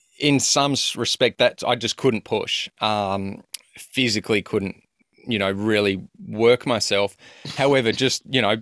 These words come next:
after you've done a hundred and eighty K at aerobic effort, the body starts to warm into it and starts to feel good. So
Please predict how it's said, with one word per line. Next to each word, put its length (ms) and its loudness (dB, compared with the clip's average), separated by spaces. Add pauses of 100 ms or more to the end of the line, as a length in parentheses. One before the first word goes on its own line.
after 300 -2
you've 100 -4
done 160 -2
a 40 -4
hundred 180 -2
and 80 0
eighty 180 0
K 320 0
at 240 -4
aerobic 640 0 (100)
effort, 420 0 (560)
the 140 0
body 300 2
starts 340 0
to 100 -6
warm 280 -2
into 340 0
it 60 0
and 100 -4
starts 300 -2
to 80 -4
feel 200 -2
good. 360 0
So 240 2